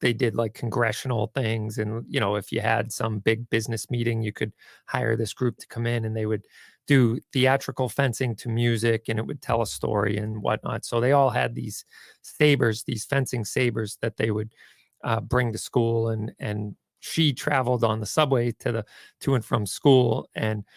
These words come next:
so she was, uh, walking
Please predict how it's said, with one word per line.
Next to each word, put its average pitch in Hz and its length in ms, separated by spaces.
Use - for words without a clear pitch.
so 123 560
she - 160
was, 117 320
uh, 110 360
walking 135 720